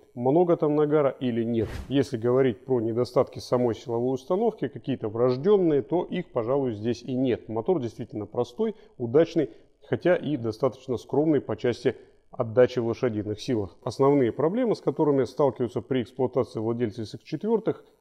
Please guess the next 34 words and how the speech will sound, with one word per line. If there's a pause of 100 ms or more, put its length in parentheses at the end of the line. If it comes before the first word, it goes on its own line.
в
основном
исходят
со
стороны
навесного
оборудования. (180)
Шум
приводных
ремней, (220)
либо (140)
шум
генератора, (140)
который,
кстати,
не
отличается
здесь
особо
большим
ресурсом,
зато
отличается
ремонтопригодностью. (300)
Так
что
при
осмотре
на
навесное
оборудование
и
ремешки
обратите